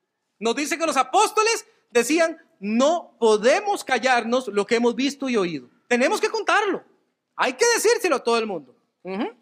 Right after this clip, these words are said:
Hay que contarlo. Por último, debido a la resurrección, tenemos vida nueva. Amén.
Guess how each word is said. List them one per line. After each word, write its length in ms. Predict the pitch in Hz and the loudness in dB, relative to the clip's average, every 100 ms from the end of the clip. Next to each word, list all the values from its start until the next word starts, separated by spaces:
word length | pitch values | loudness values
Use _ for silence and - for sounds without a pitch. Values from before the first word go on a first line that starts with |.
| _ _ | _ _
Hay 280 | 151 196 277 | -2 -2 -2
que 360 | - 277 294 - | -4 -4 -4 -4
contarlo. 680 | 254 247 208 185 151 139 - | -4 -2 -2 -2 -2 -8 -2
Por 140 | 349 | 2
último, 420 | 440 - 190 139 _ _ _ _ | 2 0 -8 -12 _ _ _ _
debido 340 | - 262 392 427 | -2 0 2 2
a 60 | |
la 100 | 440 | 2
resurrección, 720 | 427 392 427 427 - 381 392 - _ _ | 0 0 0 0 0 0 -2 -8 _ _
tenemos 580 | 233 247 277 277 277 | -2 -2 0 -4 -6
vida 480 | 175 247 240 247 240 196 | -4 -2 0 0 -2 -10
nueva. 600 | 190 202 214 185 135 - _ _ _ _ _ | -6 0 2 0 -4 -10 _ _ _ _ _
Amén. 440 | 160 208 226 165 | -4 -2 -2 -4